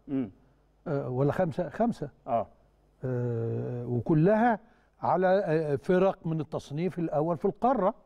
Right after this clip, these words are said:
Speaker 1: أيوة.
Speaker 2: آه، فشيء جميل يعني إنك أنت، آه، كسبت كل ماتشاتك.
Speaker 1: ده محمد وهبة تقصد؟
Speaker 2: محمد وهبة.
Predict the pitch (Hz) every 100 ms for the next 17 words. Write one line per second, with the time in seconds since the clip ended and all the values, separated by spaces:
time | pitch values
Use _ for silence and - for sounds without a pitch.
0 | _ 127 113 - _ _ _ _ _ _
1 | _ - 131 135 131 - 160 - - 233
2 | 156 156 156 110 117 110 120 123 123 127
3 | 117 180 135 156 147 - - _ _ 135
4 | 123 120 117 113 120 117 120 - 143 220
5 | - 151 180 156 131 - 175 185 240 -
6 | _ - _ 135 123 180 180 170 147 131
7 | 139 - - _ _ _ _ _ 135 202
8 | 196 156 196 127